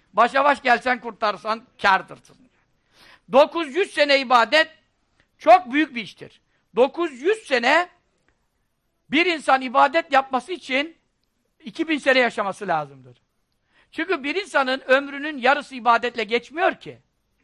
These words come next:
Şu anda bizim yirmi dört saatimizin yarısı ibadetle mi geçiyor? E? Birkaç saatimiz ibadetle geçiyor. Ama tamam, hadi kendini zorladın,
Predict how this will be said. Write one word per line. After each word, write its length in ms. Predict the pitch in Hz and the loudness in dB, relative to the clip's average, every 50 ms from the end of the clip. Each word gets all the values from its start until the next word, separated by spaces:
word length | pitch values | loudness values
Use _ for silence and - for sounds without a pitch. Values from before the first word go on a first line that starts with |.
| _ _ _ _ _ _ _ | _ _ _ _ _ _ _
Şu 160 | _ - 269 285 | _ -2 0 0
anda 240 | 320 320 330 320 | 2 4 2 2
bizim 220 | 320 285 330 320 294 | 0 -2 -10 -10 -10
yirmi 220 | 302 311 302 302 | -10 -10 -8 -4
dört 180 | 339 339 330 339 | -4 -4 -2 -2
saatimizin 500 | 339 320 302 - 302 294 269 294 277 247 | -2 -2 -2 -2 -4 -10 -14 -14 -4 0
yarısı 300 | 262 294 311 285 - 302 | 0 0 0 -2 -6 -4
ibadetle 500 | 277 269 294 311 302 427 440 - 359 294 | 0 2 2 2 2 0 -2 -2 -2 -2
mi 100 | 254 220 | -2 -4
geçiyor? 400 | 196 180 - - 160 143 127 - _ _ _ _ _ _ _ _ _ _ _ _ _ _ _ _ - | -8 -12 -12 -14 -16 -18 -18 -20 _ _ _ _ _ _ _ _ _ _ _ _ _ _ _ _ 0
E? 220 | 240 233 233 240 247 _ _ _ _ _ _ _ _ _ _ _ _ _ _ _ _ - | 2 2 2 0 -2 _ _ _ _ _ _ _ _ _ _ _ _ _ _ _ _ -20
Birkaç 340 | 160 165 277 - 427 359 - | -14 -12 -2 2 2 2 4
saatimiz 420 | - 349 311 302 - 262 254 233 226 | 4 2 2 2 0 -4 -10 -12 -4
ibadetle 500 | 214 226 214 208 196 208 - - 196 185 | 0 2 2 2 0 -4 -8 -8 -10 -10
geçiyor. 340 | 175 170 - - 160 131 - _ _ _ | -10 -12 -14 -14 -16 -18 -18 _ _ _
Ama 260 | - 285 330 359 349 349 | 0 2 2 2 2 2
tamam, 240 | 349 339 339 330 | 2 2 2 2
hadi 240 | 262 302 359 359 349 | 2 2 2 2 0
kendini 360 | - 330 302 285 269 277 262 | -2 -2 -2 -2 -4 -10 -10
zorladın, 480 | 226 240 240 226 226 226 233 285 311 | -6 -4 -4 -2 0 -2 -2 -2 -6